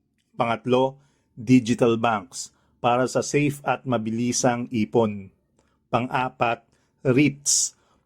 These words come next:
Para sa small-time real estate investors. Panglima, government bonds.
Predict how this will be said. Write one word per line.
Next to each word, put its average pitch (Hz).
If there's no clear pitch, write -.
Para 151
sa 147
small-time 139
real 131
estate 117
investors. 101
Panglima, 123
government 120
bonds. 110